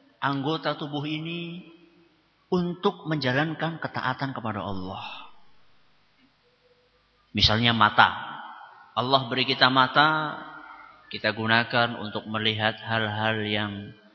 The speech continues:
diridhoi oleh Allah Subhanahu wa taala.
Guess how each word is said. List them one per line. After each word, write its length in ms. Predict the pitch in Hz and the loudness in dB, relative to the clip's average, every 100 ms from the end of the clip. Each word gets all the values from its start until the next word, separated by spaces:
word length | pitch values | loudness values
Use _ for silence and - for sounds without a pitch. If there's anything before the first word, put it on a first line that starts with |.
| _ _ _ _ - | _ _ _ _ -2
diridhoi 400 | 123 123 127 131 | 2 2 2 0
oleh 140 | 127 123 | 0 0
Allah 340 | 139 139 104 - | 0 0 -2 -4
Subhanahu 580 | 110 92 107 104 98 | -4 0 0 0 -6
wa 80 | 92 98 | -8 -8
taala. 420 | 101 104 - | -12 -10 -12